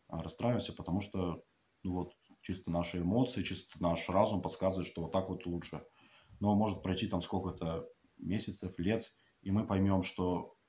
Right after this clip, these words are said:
если посмотрим оттуда на эту ситуацию, поймем, что все-таки, если бы случилось так, как мы хотели, все бы сложилось не так, и как бы пришло бы совсем к другим результатам.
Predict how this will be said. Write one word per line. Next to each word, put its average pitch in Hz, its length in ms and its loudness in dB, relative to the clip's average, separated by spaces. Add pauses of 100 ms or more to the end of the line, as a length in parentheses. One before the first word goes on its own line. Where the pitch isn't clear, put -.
если 90 340 -4
посмотрим 85 580 -2
оттуда 101 540 2
на 85 280 -2
эту - 140 -10
ситуацию, - 420 -2
поймем, 98 240 0
что 95 140 -6
все-таки, 95 520 -4 (220)
если 98 240 -2
бы 92 80 -2
случилось 95 400 -2
так, 101 160 0
как - 140 -6
мы 117 120 2
хотели, 92 500 -4 (500)
все - 220 -2
бы 90 260 2
сложилось 92 500 -2
не 92 100 0
так, 113 320 6 (480)
и 92 640 2 (520)
как 87 200 -6
бы 87 100 -6
пришло 92 300 -4
бы 92 60 -6
совсем 92 320 -6
к 85 40 -4
другим 85 260 -2
результатам. 85 520 -4